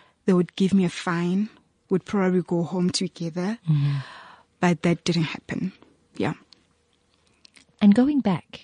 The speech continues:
Speaker 2: so leaving Baragwanath and going back to Johannesburg, um, Correctional Centre, what, what are your thoughts now?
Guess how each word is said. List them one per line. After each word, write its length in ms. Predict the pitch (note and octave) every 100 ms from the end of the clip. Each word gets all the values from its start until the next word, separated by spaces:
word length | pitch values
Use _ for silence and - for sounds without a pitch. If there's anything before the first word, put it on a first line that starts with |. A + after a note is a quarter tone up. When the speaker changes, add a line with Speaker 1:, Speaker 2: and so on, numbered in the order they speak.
| _
Speaker 2:
so 200 | - -
leaving 600 | G3+ F3+ G3+ A#3+ B3+ B3+
Baragwanath 640 | A3 D#3+ D3+ D#3 C#3 C#3+ -
and 100 | D#3
going 240 | E3+ E3+
back 280 | D3 E3 -
to 100 | -
Johannesburg, 840 | D3+ D3+ D3+ D3 - - B2 C3 - - - - _ _
um, 300 | F3 C#3+ C#3
Correctional 560 | C3+ D3+ C3+ - D3 C#3+
Centre, 560 | - B2+ B2 B2+ C3 - _ _ _ _ _ _
what, 320 | F#3 G3 C#4 B3 - _ _ -
what 200 | G#3+ F4
are 60 |
your 180 | G4 D4+
thoughts 420 | G3 G#3+ F#3+ -
now? 440 | F3+ E3+ B2 D3